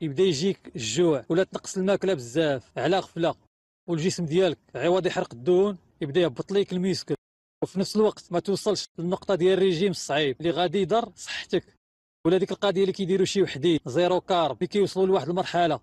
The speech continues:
تقريبًا في الأسابيع الأولى ديال الريجيم. والقاعدة العامة واللي كيعرفها الجميع هي ملي كتبغي تهبط لاكريس ديال الجسم، لي كالوري أي السعرات الحرارية اللي كتدخل الجسم كتكون قل لي كالوري اللي كيحرق الجسم،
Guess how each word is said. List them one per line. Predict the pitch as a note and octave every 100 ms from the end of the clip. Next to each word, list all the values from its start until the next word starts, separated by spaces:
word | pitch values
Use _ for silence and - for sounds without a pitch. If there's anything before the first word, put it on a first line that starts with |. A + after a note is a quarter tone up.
| _ -
تقريبًا | - F3 F#3+ E3 C#3+ - _ _
في | F#3
الأسابيع | F#3+ F#3 G3 F3+
الأولى | E3 F3+ F#3+ E3 C#3
ديال | - D#3+ F3+
الريجيم. | F3+ D#3 D#3+ D3 A2 _ _ _ _ -
والقاعدة | D3 F#3 E3+ F3 F#3
العامة | D#3 F3+ F3 D#3 - -
واللي | D#3
كيعرفها | F#3 E3 - F3+
الجميع | C3+ F3+ F3+ E3+ B2+ _ _ _
هي | C#3+ F3
ملي | F3+
كتبغي | G3 D#3+ C#3 F3+
تهبط | C#3+ D3 F#3
لاكريس | F3 D#3+ D#3 C3+ - -
ديال | C3 F3
الجسم، | D3+ F3+ F3+ C#3 G#2+ _ _ D3
لي | E3
كالوري | F#3 F3 F#3 F3+ D#3+
أي | D#3
السعرات | D#3 - E3 E3+ -
الحرارية | - F3 F3 E3+ D3+
اللي | B2+
كتدخل | - E3+ B2+ - F#3+
الجسم | F3+ C#3 A3 F3
كتكون | D#3+ F3+ - G#3
قل | F#3 G#3+ B3+
لي | A3 _ F#3+ -
كالوري | F#3 F#3 F#3 E3
اللي | C3 F3+
كيحرق | G3+ - F#3+ E3
الجسم، | D3 E3+ -